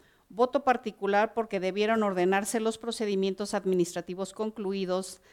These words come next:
dada la temporalidad de la información solicitada,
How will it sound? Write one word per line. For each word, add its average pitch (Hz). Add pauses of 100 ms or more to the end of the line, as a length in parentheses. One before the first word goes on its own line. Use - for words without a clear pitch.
(140)
dada 208
la 208
temporalidad 220
de 202
la 190
información 180
solicitada, 185